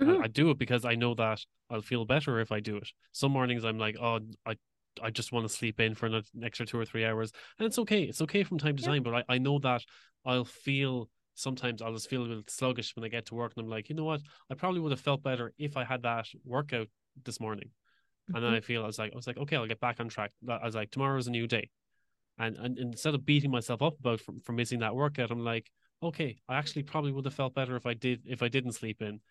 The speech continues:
Speaker 2: So tomorrow, back on track." And, and they're like, "Oh, you're so motivated that you managed to get back up in the morning and eat, and eat, and, and not sleep in again."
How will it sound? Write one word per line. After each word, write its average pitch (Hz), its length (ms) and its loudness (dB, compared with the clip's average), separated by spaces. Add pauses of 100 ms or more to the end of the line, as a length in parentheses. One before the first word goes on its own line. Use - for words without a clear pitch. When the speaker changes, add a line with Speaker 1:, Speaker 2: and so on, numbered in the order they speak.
(220)
Speaker 2:
So 110 500 0
tomorrow, 135 440 0 (180)
back 127 240 0
on 127 140 -2
track." 123 360 -2 (500)
And, 113 300 -2
and 117 100 -2
they're 120 100 2
like, 120 140 0
"Oh, 143 100 4
you're 135 120 4
so 143 180 4
motivated 131 400 2
that 123 160 -4
you 127 80 -2
managed 120 340 -2
to 113 100 -2 (120)
get 127 180 0
back 127 200 -2
up 131 120 -2
in 135 60 -4
the 123 60 -2
morning 123 320 0
and 113 200 -6 (320)
eat, 123 200 -4
and 120 180 -4
eat, 123 260 -4
and, 120 160 -2
and 117 140 -4
not 131 180 2
sleep 127 320 -4
in 151 140 6
again." 110 260 0